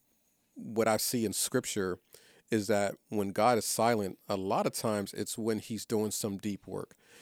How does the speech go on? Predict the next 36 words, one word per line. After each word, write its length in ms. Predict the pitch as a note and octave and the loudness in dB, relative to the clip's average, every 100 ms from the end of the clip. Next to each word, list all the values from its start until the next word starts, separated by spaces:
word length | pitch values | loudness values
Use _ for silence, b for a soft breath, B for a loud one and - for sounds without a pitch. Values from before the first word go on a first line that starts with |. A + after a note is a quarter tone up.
| B | B
So, 360 | - A#2 G#2 | 6 6 6
so 180 | - A#2+ | 2 2
there's 160 | A#2 G#2 | 2 2
a 60 | |
couple 320 | - C3+ C#3 | 2 0 2
of 80 | A#2+ | 2
moments 440 | G#2+ G#2+ G#2 G2+ - | 2 0 0 -2 -4
in 60 | |
scripture 380 | G2 - - A2 | -4 -4 -2 -2
where, 240 | G2+ F#2+ - | 0 -2 -2
where, 240 | G#2+ G2 - | -2 -2 -4
where 220 | G#2 G#2 | -4 -4
God 360 | F2+ G#2 G2 F#2+ | 0 0 0 0
is 100 | G2+ | -2
silent. 460 | - G#2+ F#2+ F2+ - | -2 -2 -2 -4 -8
The 60 | |
first 440 | G#2 - C3 B2+ - B B B | -2 2 2 0 -4 B B B
that 120 | A2 | 4
I'll 160 | G#2 G2+ | 4 4
reference 480 | G#2 G2+ G2 F#2+ - | 2 0 -2 -4 -2
is, 260 | G2+ F#2+ | -2 -2
um, 320 | - G2 G2 | -2 -2 0
what 140 | G#2 G#2 | -2 -2
we 100 | G#2+ | -2
refer 300 | G2+ A2+ G2+ | -2 0 -2
to 160 | A2+ | -2
as 80 | G#2 | -4
the 100 | - | -4
intertestamental 840 | - A#2+ A#2+ A2+ A2+ - G#2 G2+ F#2+ | -2 0 0 0 -4 -4 -4 -2 -4
period. 320 | - F#2+ F2+ | -4 -2 -2
It's 80 | - | -4
the 80 | - | -6
four 240 | - B2 | -2 0
hundred 260 | B2 A2+ G#2+ | 0 -2 -4
years 220 | G#2 G2+ | -6 -6
between 540 | G#2 - G#2+ G2+ G2+ | -10 -6 -4 -4 -6